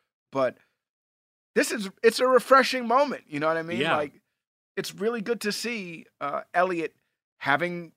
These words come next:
Speaker 1: having a good time in life. Her patients love her. She's
Speaker 2: Yep.
Speaker 1: happily in a relationship. The one thing
Speaker 2: Yep.
Speaker 1: that she has a problem with is taking a crap and pissing,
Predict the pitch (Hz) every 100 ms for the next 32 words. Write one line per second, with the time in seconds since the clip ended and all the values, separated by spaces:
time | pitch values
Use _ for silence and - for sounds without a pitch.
0 | _ - 135 165 190 175 160 196 - 185
1 | 208 160 143 143 _ - 160 170 220 123
2 | 120 - 156 160 190 151 160 139 139 170
3 | - _ _ - - 107 120 127 156 175
4 | 202 190 190 190 196 - _ _ _ _
5 | 170 175 196 175 151 - 139 - 143 _
6 | - 127 131 190 - 185 165 160 _ -
7 | - 170 165 143 - 170 196 170 135 139
8 | 139 127 - 151 151 135 - 156 156 135
9 | 127 190 - 127